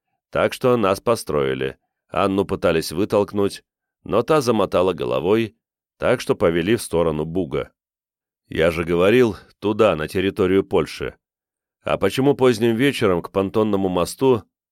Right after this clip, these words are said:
то под вечер движение стихать начало. Днём бы нас не провели, просто не было возможности вклиниться в тот поток,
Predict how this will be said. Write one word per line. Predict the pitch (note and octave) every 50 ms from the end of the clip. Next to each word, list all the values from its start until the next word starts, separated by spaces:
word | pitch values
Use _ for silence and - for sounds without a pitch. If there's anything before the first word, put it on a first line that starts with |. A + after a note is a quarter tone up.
| _ _
то | - - D3+
под | D3 D3 C3+ A#2
вечер | A2 B2 C#3+ C#3 - C3 A2 F#2
движение | F2+ G2+ G2+ F2 G#2+ A#2 A2+ G#2 F#2+ F#2
стихать | - - F#2+ E2+ - A2+ G2+ - -
начало. | D2+ C#2+ C2+ - - C#2 C2 B1 - - _ _ _ _ _ _ _ _ _
Днём | - - C2+ G2+ B2 C3 B2+ A#2
бы | A2+ A#2
нас | A#2 A#2 A2 - -
не | A2+
провели, | G2 G#2 G2+ G2 G2 G#2+ A2+ B2 A#2 G2 - _ _ _ _ _ _ _ _
просто | A2+ C3+ C3 - - A#2 A2+
не | A#2+ A2
было | G2 G2 G2+ G2
возможности | F#2 G2 F#2+ E2+ G2 A#2+ A#2 F#2 E2+ F2 E2+ - F#2+
вклиниться | E2+ - - G#2+ A2+ G#2+ F#2+ E2+ - F#2 E2+
в | -
тот | - F2+ E2 -
поток, | - D2+ D2 - G#2 G2+ F#2 -